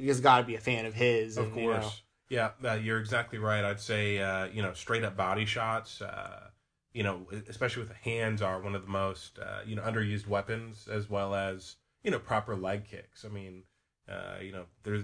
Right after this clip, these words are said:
Speaker 2: your body physically cannot take a liver punch. You know what I'm saying? Like,
Speaker 1: Ross
Speaker 2: you
Speaker 1: Rutten, talk about that all day.
Speaker 2: <laughs> You know what I'm
Speaker 1: Oh,
Speaker 2: saying?
Speaker 1: yeah.
Speaker 2: Like, it physically cannot. And then the leg kicks, if you're,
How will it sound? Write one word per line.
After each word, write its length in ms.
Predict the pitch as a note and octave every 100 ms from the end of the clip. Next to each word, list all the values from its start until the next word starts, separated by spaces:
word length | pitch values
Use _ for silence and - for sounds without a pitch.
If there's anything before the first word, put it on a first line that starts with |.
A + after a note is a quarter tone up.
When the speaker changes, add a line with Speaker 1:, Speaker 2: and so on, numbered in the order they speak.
| G2+
Speaker 2:
your 280 | F#2+ - F#2
body 280 | G2+ G#2+ G#2
physically 360 | A#2+ G#2+ G#2+
cannot 320 | G2+ G#2+ G2+ -
take 180 | A#2
a 40 | G2+
liver 280 | G2 G#2 A2+
punch. 520 | C#3 C#3 - - - G#2+
You 100 | G#2+
know 80 |
what 80 | G#2
I'm 80 | G2+
saying? 300 | G#2 G2 G2+
Like, 100 | F#2+
Speaker 1:
Ross 240 | B2 B2
Speaker 2:
you 60 | C3+
Speaker 1:
Rutten, 280 | B2 A#2+ G#2+
talk 220 | C3 A#2+
about 220 | B2 A#2
that 160 | B2+ B2
all 160 | A#2+
day. 280 | A2+ B2 A#2
Speaker 2:
<laughs> 20 | D3
You 180 | D#3+
know 140 | D3 D3+
what 80 | C#3+
I'm 80 |
Speaker 1:
Oh, 40 | C#3
Speaker 2:
saying? 280 | C#3 C#3 C#3
Speaker 1:
yeah. 60 |
Speaker 2:
Like, 160 | B2+ A2+
it 160 | G#2 -
physically 340 | A2+ A#2+ A2+
cannot. 460 | A2 G2+ G#2 A2 G2+
And 120 | G#2
then 140 | G2+
the 80 | G2
leg 240 | G2 C3
kicks, 300 | - A2 G#2+
if 80 | G#2+
you're, 140 | G#2+